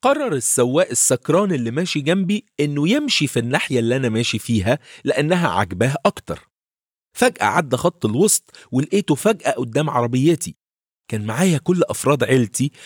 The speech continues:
وكانت عربيتي في السنين دي دايمًا بتتخبط،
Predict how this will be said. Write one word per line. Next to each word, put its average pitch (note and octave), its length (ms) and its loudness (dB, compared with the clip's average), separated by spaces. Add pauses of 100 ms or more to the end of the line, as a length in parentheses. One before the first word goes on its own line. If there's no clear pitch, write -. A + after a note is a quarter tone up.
(120)
وكانت A#3 380 -2
عربيتي A2+ 580 -4
في - 100 -8
السنين D3 400 0
دي F3+ 140 -2
دايمًا G#3 340 0
بتتخبط، B2 920 -4